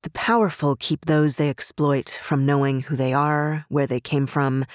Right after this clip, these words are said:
and the crimes of the ruling class. As social inequality mounts,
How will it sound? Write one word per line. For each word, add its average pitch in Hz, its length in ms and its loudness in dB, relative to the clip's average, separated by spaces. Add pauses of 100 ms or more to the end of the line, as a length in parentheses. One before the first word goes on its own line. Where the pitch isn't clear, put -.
(380)
and 151 80 2
the 139 60 2
crimes 147 560 0
of 127 120 -4
the 131 100 0
ruling 131 280 0
class. 117 500 -2 (720)
As 240 140 2
social 202 400 2
inequality 151 580 2
mounts, 127 440 0